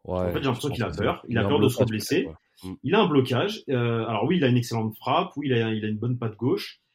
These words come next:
Speaker 2: mais jouer à droite, euh, bah, il a peut-être plus, euh, le physique ou peut-être plus le mental. Par contre,
Speaker 1: Moi,
Speaker 2: si
Speaker 1: comme j'ai
Speaker 2: tu,
Speaker 1: dit, hein, moi, comme j'ai dit,
Speaker 2: dans un milieu à
Speaker 1: Asensio,
Speaker 2: trois,
Speaker 1: pour
Speaker 2: moi,
Speaker 1: moi,
Speaker 2: hein,
Speaker 1: dans
Speaker 2: depuis
Speaker 1: un
Speaker 2: le début,
Speaker 1: milieu,
Speaker 2: hein.
Speaker 1: moi, comme
Speaker 2: Voilà,
Speaker 1: j'ai dit, Asensio
Speaker 2: exactement.
Speaker 1: repositionné, euh,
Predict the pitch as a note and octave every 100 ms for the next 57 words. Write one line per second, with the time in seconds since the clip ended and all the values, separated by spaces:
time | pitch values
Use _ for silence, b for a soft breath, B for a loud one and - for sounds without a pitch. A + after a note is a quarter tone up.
0 | _ _ B2 C3+ C3 A2 F3+ G3 B2+ A#2
1 | D#3+ - - B2+ A#2 A2 G#2+ G#2+ G2+ G2+
2 | G2 C3 E3+ - D#3+ F3+ G#3+ E3+ C3+ B2
3 | - A#2 A2 D#3 F#3 F3+ C3 A#2+ - C#3
4 | - F3+ E3+ F#3 E3+ D#3+ - _ _ _
5 | _ - A#2 G3+ G#3+ D3 A#2+ A#2 F3+ F#3
6 | D#3 B2+ C3+ C#3 B2 B2+ F3 D3 D#3+ G3
7 | D#3+ - G3+ E3 D3 - A2 A2 G#2 F#2
8 | - _ _ _ b - C3 - A3 F#3+
9 | E3+ C3 B2+ G3 C#3+ C#3 A#2+ B2 B2 A#2
10 | A#2+ B2 C3 C3+ A#2 G#2+ G2+